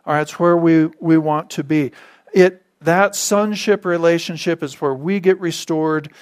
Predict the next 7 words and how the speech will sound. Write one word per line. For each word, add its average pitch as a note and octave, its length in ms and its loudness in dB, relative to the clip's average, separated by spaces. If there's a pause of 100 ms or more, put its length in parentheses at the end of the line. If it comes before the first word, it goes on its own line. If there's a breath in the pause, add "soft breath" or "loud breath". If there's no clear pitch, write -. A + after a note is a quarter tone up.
(160 soft breath)
to F#3 160 0
our C#3+ 240 2
original G3 960 0 (200)
intended F3 840 0
position D#3+ 960 -6
with F#3 160 -6
Him. G3+ 320 -8